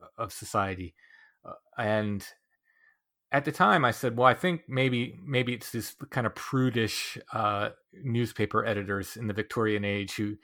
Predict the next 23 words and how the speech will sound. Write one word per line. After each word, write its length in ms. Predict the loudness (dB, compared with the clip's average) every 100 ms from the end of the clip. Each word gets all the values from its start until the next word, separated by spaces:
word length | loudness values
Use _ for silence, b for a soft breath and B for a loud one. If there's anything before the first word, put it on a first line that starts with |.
| b -4
who 60 |
couldn't 280 | 2 2 2
stand 300 | 0 2 2
the 60 | 2
idea 200 | 2 0
of 60 |
a 60 | 0
naked 400 | 0 -2 -2 0
wild 240 | 2 2
man 260 | 0 -2 -2
running 220 | -4 -4
around. 320 | -4 -4 -6
So 100 | -4
they, 180 | -4 -4 b b b
they, 300 | 2 2 0 -6
you 100 | -6
know, 100 | -4
kind 200 | -2 -2
of 60 |
threw 300 | -2 4 4
clothes 400 | 4 2 4 2
on 140 | -2 -2
them." 220 | -4